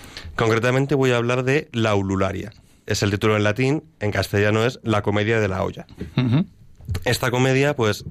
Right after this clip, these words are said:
Speaker 1: empieza con el típico avaro. El prototipo de viejo avaro que solo piensa en el dinero.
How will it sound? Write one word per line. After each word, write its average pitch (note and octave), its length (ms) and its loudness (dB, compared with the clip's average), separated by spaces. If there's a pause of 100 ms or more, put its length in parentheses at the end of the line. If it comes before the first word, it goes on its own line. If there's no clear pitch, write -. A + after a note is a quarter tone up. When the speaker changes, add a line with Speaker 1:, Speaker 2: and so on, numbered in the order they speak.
(100)
Speaker 1:
empieza A2 400 0
con A#2 120 2
el G2+ 120 -2
típico A2+ 500 -2
avaro. G2 400 0 (800)
El A2+ 200 0
prototipo G#2+ 520 0
de A#2 260 2
viejo A2+ 360 -2
avaro A2 260 0
que G#2+ 80 -2
solo A2+ 240 -2
piensa A2+ 240 -2
en G#2+ 60 2
el G#2 80 0
dinero. G#2 320 -2